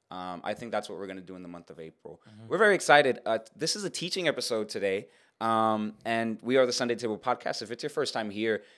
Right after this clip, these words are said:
Speaker 1: uh, at our podcast, we dissect key topics in the Bible, and we talk about life as a young Christian. Uh, we're both young Christians, so we're, we're, we're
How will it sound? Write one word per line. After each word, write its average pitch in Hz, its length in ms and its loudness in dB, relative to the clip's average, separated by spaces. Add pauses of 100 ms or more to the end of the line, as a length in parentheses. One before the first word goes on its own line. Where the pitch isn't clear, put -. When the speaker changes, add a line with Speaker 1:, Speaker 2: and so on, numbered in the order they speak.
(200)
Speaker 1:
uh, 101 320 0
at 123 140 8
our 123 100 10
podcast, 113 560 0
we 117 120 -6
dissect 113 540 2
key - 140 -8
topics 117 460 -2
in 113 60 -6
the 110 60 -2
Bible, 101 600 0
and 95 80 -12
we 113 60 -10
talk - 180 -6
about 139 220 0
life 104 260 -2
as 95 100 -12
a 92 60 -12
young 92 160 -8
Christian. 85 540 -12 (340)
Uh, 95 260 -2
we're 135 140 6
both 143 240 2
young 127 140 -2
Christians, 120 420 -6
so 107 140 -2
we're, 107 180 0
we're, 101 320 -6
we're 101 200 -6